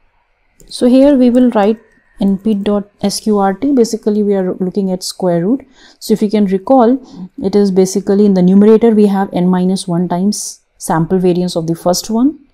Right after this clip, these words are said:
plus m minus one times sample variance of the second one, and the whole in the denominator we have n plus m minus two. And if I take the square root of that, that will be your S suffix P, that is the pooled standard deviation or pooled standard error.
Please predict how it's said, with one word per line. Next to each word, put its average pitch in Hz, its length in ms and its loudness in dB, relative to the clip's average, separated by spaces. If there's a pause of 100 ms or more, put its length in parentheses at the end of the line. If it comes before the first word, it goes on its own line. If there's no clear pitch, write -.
(480)
plus 254 300 2
m 202 140 2
minus 180 360 -2
one 175 200 -4
times 240 260 -2
sample 175 300 0
variance 165 260 0
of 175 80 -6
the 165 80 -2
second 165 380 -6
one, 311 200 -2
and 233 120 4
the 196 80 0
whole 190 220 0
in 190 160 -4
the 175 60 -2
denominator 214 800 2
we 214 160 0
have 175 220 -4
n 202 200 2
plus 185 300 -6
m 165 160 -2
minus 160 480 -2
two. 156 220 -8 (580)
And 180 140 0
if - 80 -4
I 180 60 0
take 196 200 0
the 196 80 0
square 175 400 -2
root 247 220 2
of 185 160 0
that, 170 260 -2
that 151 220 -6
will 170 100 -2
be 170 120 -4
your 214 200 -4
S - 320 -6 (340)
suffix - 400 -8
P, 160 200 -6
that 151 160 -8
is 170 60 -8
the 190 80 -6
pooled 214 340 4
standard 180 480 0
deviation 160 560 -4 (340)
or 165 100 -4
pooled 220 260 2
standard 180 540 0
error. 156 200 -2